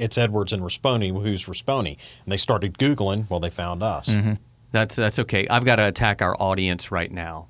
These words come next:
Speaker 3: because
Speaker 1: Oh, boy.
Speaker 3: you're saying twenty-five hundred views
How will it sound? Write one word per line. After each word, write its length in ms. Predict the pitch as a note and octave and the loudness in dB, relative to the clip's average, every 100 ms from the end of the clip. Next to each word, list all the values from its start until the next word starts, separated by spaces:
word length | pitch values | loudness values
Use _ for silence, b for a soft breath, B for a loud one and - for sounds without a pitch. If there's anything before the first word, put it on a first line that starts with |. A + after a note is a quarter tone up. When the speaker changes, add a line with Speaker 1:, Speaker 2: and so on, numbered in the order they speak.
| - | -8
Speaker 3:
because 400 | G2 - F2 E2 | -4 -2 -2 -2
Speaker 1:
Oh, 40 | |
boy. 80 | D#2 B B | -6 B B
Speaker 3:
you're 160 | A2+ C3 | 2 2
saying 460 | - B2+ A#2 A2 | 2 4 4 2
twenty-five 560 | G2+ - C3 B2+ B2 G#2+ | -2 -2 -2 2 0 2
hundred 340 | A#2 A#2+ A#2+ | 0 -2 -2
views 640 | G#2+ A2+ A2+ A2+ A2+ - | -2 2 4 4 0 -2